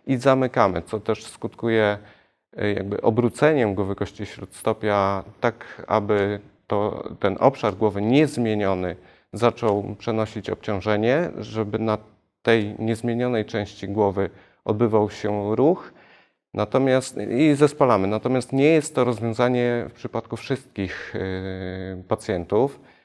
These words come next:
Bywa też tak, że zmiany są na tyle nasilone, że tylko i wyłącznie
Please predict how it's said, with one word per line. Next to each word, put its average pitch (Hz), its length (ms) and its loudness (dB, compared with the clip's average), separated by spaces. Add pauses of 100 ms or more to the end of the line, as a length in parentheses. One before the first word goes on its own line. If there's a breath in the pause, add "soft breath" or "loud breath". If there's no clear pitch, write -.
(140)
Bywa 123 200 4
też 123 220 -2
tak, 117 240 0
że 107 160 -4
zmiany 117 420 0
są 104 240 -6
na 101 140 -6
tyle 135 240 0
nasilone, 101 680 -2 (800 soft breath)
że 107 200 -2
tylko 120 240 0
i 117 40 4
wyłącznie 107 800 0